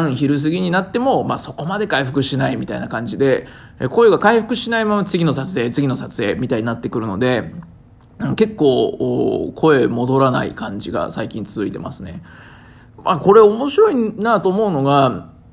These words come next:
撮影をしている時、えー、というのが、まあ、もありますと。で、それ以外に、まあ、ライブで生で授業してる時とか、喋る時っていうのもあるわけですよ。で、教室のサイズによっては、まあ、多分撮影の時よりも声張ってる時あるんじゃないかなと思うんですけど、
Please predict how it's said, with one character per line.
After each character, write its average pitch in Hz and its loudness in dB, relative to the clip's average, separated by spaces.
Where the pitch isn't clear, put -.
撮 214 -2
影 339 0
を 330 2
し - -4
て 285 0
い 269 0
る 269 2
時、 180 0
え 156 -6
ー、 147 0
と 165 0
い 170 4
う - 2
の 127 0
が、 139 4
ま 117 0
あ、 - -12
も 147 2
あ 143 4
り 131 0
ま 123 0
す - -8
と。 127 -2
で、 185 4
そ 226 4
れ 277 2
以 - 0
外 220 4
に、 185 -2
ま 131 -2
あ、 123 -2
ラ 147 4
イ 190 6
ブ 180 2
で 185 4
生 214 2
で 170 4
授 147 0
業 143 6
し 131 -6
て 147 2
る 127 4
時 123 -6
と 117 -6
か、 131 4
喋 147 4
る 131 0
時 117 -4
っ 101 -6
て 127 -4
い 123 2
う - -2
の 110 -2
も 123 0
あ 139 4
る 131 2
わ - -2
け 104 -6
で - -8
す - -10
よ。 - -8
で、 151 6
教 240 6
室 269 -2
の 277 2
サ 269 4
イ 254 0
ズ 254 -2
に 247 2
よ 226 2
っ 208 -8
て 220 6
は、 160 6
ま 131 0
あ、 - -20
多 - -2
分 233 2
撮 175 2
影 240 6
の 269 0
時 233 0
よ 214 8
り 165 4
も 143 0
声 240 4
張 - 0
っ 139 -4
て 247 0
る 285 0
時 320 0
あ 302 2
る 466 0
ん 330 2
じ 180 2
ゃ 160 4
な 139 4
い 127 0
か 131 2
な 131 -2
と 127 -6
思 127 -2
う 123 -2
ん 120 -4
で 110 -2
す - -8
け 131 -2
ど、 131 2